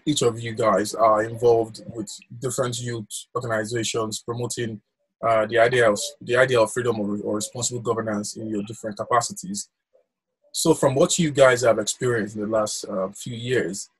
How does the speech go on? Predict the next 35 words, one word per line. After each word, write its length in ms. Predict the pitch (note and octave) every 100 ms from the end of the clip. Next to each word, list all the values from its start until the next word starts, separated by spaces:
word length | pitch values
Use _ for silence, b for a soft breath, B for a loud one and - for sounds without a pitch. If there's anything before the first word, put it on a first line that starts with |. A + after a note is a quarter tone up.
| _ _ _ _ _
what 180 | D3 F#3
can 160 | - D#3+
you 60 |
say 180 | - D#3+
of 120 | C3
the 80 | A#2+
future 400 | - B2+ - - -
of, 180 | A#2+ - -
uh, 260 | A2 G2 - - _ - _ -
of, 140 | A#2 -
of 120 | A#2+
Nigerian 400 | B2 A#2 C3 C3
politics? 540 | - B2 G2+ - - -
Do 180 | A#2 E3
you, 260 | F#3+ D3+ b b b _
do 80 | D#3
you 80 | G#3
see 240 | - F3+
the 80 | C#3
nearest 380 | C#3+ D3+ D3 -
future 480 | C3 A#2+ A2 G2+ - _ -
as, 280 | B2+ A#2+ A#2+
uh, 320 | A#2 A2+ A2 G2+ -
as 200 | A2+ A#2
one 180 | B2+ D3+
that 100 | C#3
will 80 | B2
be 80 | B2
determined 600 | - - C3+ C#3+ A2+ A2
by 320 | A2+ G#2+ A2 A2+
the 120 | A#2
will 280 | B2 C#3 C3
of 140 | B2
the 100 | B2
youths, 560 | A#2+ C#3 G3+ - -